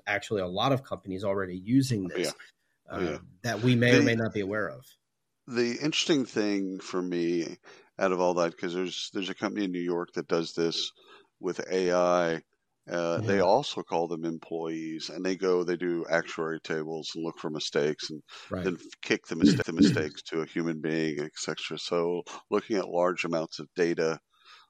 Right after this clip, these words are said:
Speaker 2: uh, and they deploy these as people.
Speaker 1: Right.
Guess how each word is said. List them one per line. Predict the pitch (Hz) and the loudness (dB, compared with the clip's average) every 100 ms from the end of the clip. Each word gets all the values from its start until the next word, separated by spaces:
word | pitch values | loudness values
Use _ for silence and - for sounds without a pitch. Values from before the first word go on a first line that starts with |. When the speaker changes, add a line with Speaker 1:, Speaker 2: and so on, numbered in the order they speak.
| _ | _
Speaker 2:
uh, | 80 78 78 76 78 78 | -2 0 2 2 0 0
and | 90 85 92 _ _ _ _ _ _ | -2 -2 -14 _ _ _ _ _ _
they | 90 104 120 | 4 4 4
deploy | 113 - - 107 - 127 | 0 -4 -6 2 2 2
these | 85 85 82 - | 0 0 -2 0
as | 85 82 | 0 0
people. | - - 123 - - _ _ _ _ _ _ _ | -6 -6 -6 -4 -12 _ _ _ _ _ _ _
Speaker 1:
Right. | - 87 | 0 4